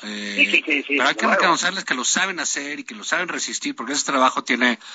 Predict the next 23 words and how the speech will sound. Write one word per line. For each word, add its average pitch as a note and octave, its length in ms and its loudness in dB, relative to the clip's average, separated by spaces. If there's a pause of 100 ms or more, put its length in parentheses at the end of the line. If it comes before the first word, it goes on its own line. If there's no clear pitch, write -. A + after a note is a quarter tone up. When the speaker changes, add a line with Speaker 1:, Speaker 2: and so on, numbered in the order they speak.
(220)
Speaker 1:
muchos A#2+ 300 2
asegúnes, B2 500 2
y G#2 60 -2
vimos A#2 280 4
el - 80 0
caso A#2 300 2
del G#2+ 100 -4
señor G#2+ 280 2
Alito, G#2+ 400 2
del F#2 100 -6
señor G2+ 240 2
Moreira, G#2 560 4 (480)
de, F#2+ 320 2
de G2+ 420 2
la G2+ 140 2
diputada G2 420 0
esta A2+ 180 0
del G2 160 0
pri A2 200 2
que G2+ 140 0
puso A2 340 2
la, F#2+ 340 2
la, F2+ 500 0